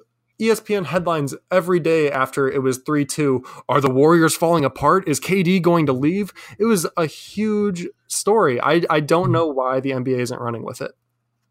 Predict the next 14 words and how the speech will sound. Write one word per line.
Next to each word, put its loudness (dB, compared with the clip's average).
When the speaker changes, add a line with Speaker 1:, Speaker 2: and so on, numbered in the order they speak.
Speaker 2:
Yeah, 2
and 0
I 0
think, -6
um, -2
I 2
like 2
the -8
Celtics -6
Sixers -12
game. -10
That's, -8
that's -2
fun. -8